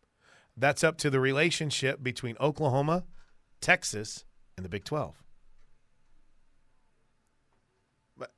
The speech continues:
I, I guess there was always a part of me that thought, "Hey, you just come whenever you want. If you can get here, or, or, or wait, hold on, I'm sorry. You come in twenty twenty-five, we understand it."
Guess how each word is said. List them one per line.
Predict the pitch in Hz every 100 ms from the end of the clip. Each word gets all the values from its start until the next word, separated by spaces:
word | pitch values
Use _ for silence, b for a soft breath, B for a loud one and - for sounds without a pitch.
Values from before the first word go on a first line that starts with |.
| _ -
I, | 156 -
I | 220
guess | 311 277
there | - 202
was | 156
always | 196 185 156
a | 147
part | - 175 185
of |
me | 160 156
that | 147 -
thought, | 156 139 131 - - - - - - - - - -
"Hey, | - 208
you | 202
just | 214 - - _ _ _
come | - 214
whenever | 156 139 120
you | 104 82
want. | 58 - _ _ -
If | 151
you | 190
can |
get | 202 214
here, | 208 202 185
or, | - 147
or, | 151 151
or | 147 143
wait, | 131
hold | 117 131
on, | 110
I'm |
sorry. | 107 73 69 - b b
You | 135
come | 135 185
in | 175
twenty | 175 170
twenty-five, | 165 165 156 - 113 104
we | 113
understand | 110 92 - 87
it." | 69